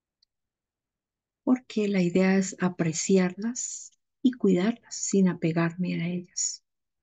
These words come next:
Porque eso me genera miedo, miedo de perderlas, desconfianza, estar como a la defensiva cuidando lo que, lo que poseo.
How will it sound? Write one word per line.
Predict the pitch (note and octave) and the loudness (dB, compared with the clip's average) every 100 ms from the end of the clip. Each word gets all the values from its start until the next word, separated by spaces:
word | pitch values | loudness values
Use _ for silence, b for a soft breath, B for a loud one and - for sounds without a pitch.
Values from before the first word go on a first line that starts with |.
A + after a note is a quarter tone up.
| _ _ _ _ _ B B _ | _ _ _ _ _ B B _
Porque | - B3+ C#4+ B3+ | -2 0 4 6
eso | A3+ - A3 A3 C4 | 4 4 2 2 2
me | F#3+ G3 | 0 2
genera | F3+ F3 E3+ F3+ | 2 0 0 0
miedo, | F#3 F3+ F#3 F3+ E3 A3+ - | 0 4 4 4 2 -2 -4
miedo | F#3+ F3 F3 | -4 -4 -4
de | F3 | -6
perderlas, | F3 E3 D#3+ F3 F3+ F3 F#3+ A3+ - _ _ _ _ _ _ _ _ _ _ _ | -4 -4 -2 2 2 0 -6 -6 -8 _ _ _ _ _ _ _ _ _ _ _
desconfianza, | F#3+ F#3 - E3+ D#3+ - F3+ F3+ F3+ F3+ F#3 F3+ E3+ _ _ _ _ _ _ _ _ _ _ _ _ _ _ _ _ _ _ _ _ _ _ _ _ _ _ _ _ _ - | 0 0 0 -2 0 0 2 4 2 0 -4 -6 -8 _ _ _ _ _ _ _ _ _ _ _ _ _ _ _ _ _ _ _ _ _ _ _ _ _ _ _ _ _ -6
estar | F3+ - F3+ | -4 0 0
como | F#3 G3 G3 | 2 2 4
a | F#3+ | 4
la | F3+ | 2
defensiva | E3+ E3 E3+ E3 - G3+ F#3 F#3 | 0 -4 -2 -4 0 2 2 0
cuidando | F3 E3+ E3+ F3+ | -4 -2 -4 -4
lo | F3+ F3+ | -8 -8
que, | - D#3+ _ _ | -16 -20 _ _
lo | F#3 | -8
que | F3 | -6
poseo. | D#3+ D#3+ D#3 F3 D#3+ | -10 -10 -6 -4 -6